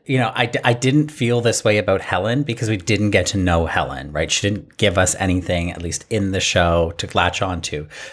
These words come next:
Claire was super interesting. She gave great confessionals. She was great with other people, great reaction shots. Like, it is a bad thing to lose somebody like Claire. And I understand some of that is circumstantial, but,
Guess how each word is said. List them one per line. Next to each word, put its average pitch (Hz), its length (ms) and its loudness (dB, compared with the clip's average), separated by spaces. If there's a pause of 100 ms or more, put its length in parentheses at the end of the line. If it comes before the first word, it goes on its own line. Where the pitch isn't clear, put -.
Claire 127 560 4 (160)
was 107 160 0
super - 320 -4
interesting. 120 720 2
She - 180 -2
gave 92 220 -4
great 87 240 -8
confessionals. 113 880 0
She - 120 -4
was 90 120 -6
great 90 240 -2
with 87 140 -6
other 85 160 -4
people, 110 720 2 (200)
great 90 240 0
reaction 98 640 -2
shots. 95 480 2 (260)
Like, 101 220 -2
it 131 140 6
is 131 120 2
a 139 60 2
bad 107 500 2
thing 104 220 -4
to 104 100 -8
lose 113 280 -2
somebody 101 260 0
like 92 160 2
Claire. 160 240 4
And 123 80 4
I - 60 0
understand 117 680 0
some 107 220 0
of 101 100 -4
that 98 220 2
is 82 80 -4
circumstantial, 87 800 -6
but, 95 400 -2